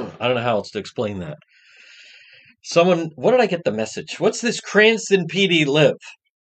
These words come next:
<clears throat> No, no, no. It's, it's, all right, the word live, that's true. Live,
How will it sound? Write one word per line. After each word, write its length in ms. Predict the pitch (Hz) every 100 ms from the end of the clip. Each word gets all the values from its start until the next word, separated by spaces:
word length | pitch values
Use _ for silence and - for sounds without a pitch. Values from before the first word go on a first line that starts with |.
| -
<clears throat> 100 | - - _
No, 280 | 117 101 - _ _ _ _ _
no, 200 | - - _ _
no. 140 | - -
It's, 220 | 95 _ - -
it's, 340 | 98 - - _ _ _ -
all 120 | 143
right, 260 | 117 123 - -
the 80 | 131
word 280 | 131 156 156
live, 360 | 156 170 123 - -
that's 220 | 127 -
true. 340 | - 165 107 - _ _ -
Live, 360 | 123 131 208